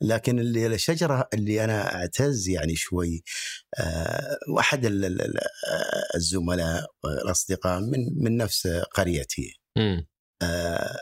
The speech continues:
Speaker 1: أهداني شجرة، آه، ال-، ال-، ال-، اللبان العماني. فجاب شجر من هناك وأهداني، فكانت جميلة مميزة لأنه نادر يعني.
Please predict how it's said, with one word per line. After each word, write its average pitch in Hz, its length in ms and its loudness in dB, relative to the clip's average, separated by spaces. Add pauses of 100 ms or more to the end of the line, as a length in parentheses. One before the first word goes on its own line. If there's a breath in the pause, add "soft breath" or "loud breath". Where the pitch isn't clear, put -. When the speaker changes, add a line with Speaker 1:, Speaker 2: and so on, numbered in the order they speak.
Speaker 1:
أهداني 110 580 2
شجرة، 113 600 0 (180)
آه، 87 420 0 (500 loud breath)
ال-، 90 180 0
ال-، 87 180 0
ال-، 85 260 -2
اللبان 92 480 2
العماني. 87 580 0 (960 loud breath)
فجاب 95 720 0
شجر 104 420 0
من 92 260 2
هناك 120 300 0
وأهداني، 92 1300 0 (680 loud breath)
فكانت 104 760 2
جميلة 123 320 4
مميزة 123 420 4
لأنه 117 240 4
نادر 101 440 4
يعني. - 400 -4